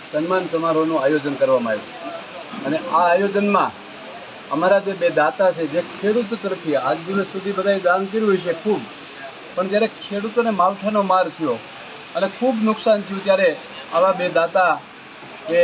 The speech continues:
પહેલ કરી છે, જેણે પહેલ, આમ તો ઘણા બધા દાતા હવે બહાર નીકળ્યા, પણ પહેલ જેણે કરી છે એવા દિનેશભાઈ કુંભાણી,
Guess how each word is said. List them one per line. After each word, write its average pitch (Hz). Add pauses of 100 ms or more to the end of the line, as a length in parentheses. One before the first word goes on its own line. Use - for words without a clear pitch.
(440)
પહેલ 202
કરી 165
છે, 139
જેણે 135
પહેલ, 151 (760)
આમ 139
તો 180
ઘણા 190
બધા 214
દાતા 196
હવે 185
બહાર 175
નીકળ્યા, 165
પણ 151
પહેલ 202
જેણે 196
કરી 175
છે 175
એવા 160 (720)
દિનેશભાઈ 170
કુંભાણી, 170